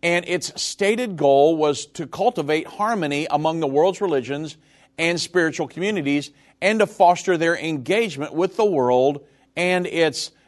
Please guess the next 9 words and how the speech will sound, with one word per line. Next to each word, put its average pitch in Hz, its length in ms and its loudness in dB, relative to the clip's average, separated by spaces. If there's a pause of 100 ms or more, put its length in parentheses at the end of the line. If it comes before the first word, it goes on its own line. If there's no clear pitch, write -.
(160)
guiding 180 540 2
institutions 156 920 -6 (340)
to 208 200 2
achieve 180 500 -2
a 156 100 -2
just, 143 480 -4
peaceful, 175 520 -6
and 143 260 -4
sustainable 131 640 -6